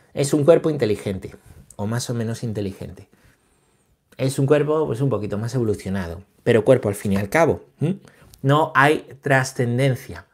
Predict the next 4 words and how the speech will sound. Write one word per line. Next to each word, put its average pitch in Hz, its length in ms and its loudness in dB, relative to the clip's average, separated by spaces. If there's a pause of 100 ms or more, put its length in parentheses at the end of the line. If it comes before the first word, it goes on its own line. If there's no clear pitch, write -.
(580)
¿vale? 135 300 -6 (520)
No 107 180 -4
hay 120 120 -4
trascendencia. 107 920 -8